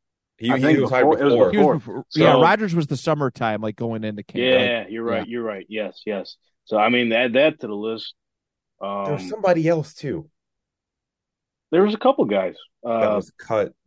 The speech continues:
Speaker 1: after, you know, pretty bad outing.
Speaker 2: Tony Bro-, was it Tony Brown that had a bad performance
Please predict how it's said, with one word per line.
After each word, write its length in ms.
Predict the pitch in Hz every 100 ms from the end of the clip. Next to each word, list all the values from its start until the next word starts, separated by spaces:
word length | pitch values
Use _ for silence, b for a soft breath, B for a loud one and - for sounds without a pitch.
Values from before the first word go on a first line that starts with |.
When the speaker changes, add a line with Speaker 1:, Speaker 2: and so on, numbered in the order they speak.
| 151 _ _ _
Speaker 1:
after, 360 | 104 92 98 92
you 80 | 95
know, 140 | 80
pretty 380 | 76 104 95 82 78 _
bad 400 | 92 90 80 76 - _ _ _ _
outing. 260 | 92 87 151
Speaker 2:
Tony 260 | 170 180
Bro-, 300 | 143 170 151
was 200 | 160 160
it 100 | 175
Tony 220 | 196 185 156
Brown 260 | 165 175
that 80 | 170
had 120 | 165
a 40 | 160
bad 280 | 143 160 151
performance 840 | 143 160 160 160 160 - - -